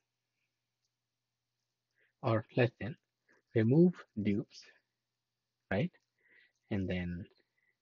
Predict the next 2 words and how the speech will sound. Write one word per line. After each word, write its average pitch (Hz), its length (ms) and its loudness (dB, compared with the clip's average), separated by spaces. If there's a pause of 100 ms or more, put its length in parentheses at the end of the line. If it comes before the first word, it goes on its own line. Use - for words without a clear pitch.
(3500)
you 110 80 0
simply 95 720 -10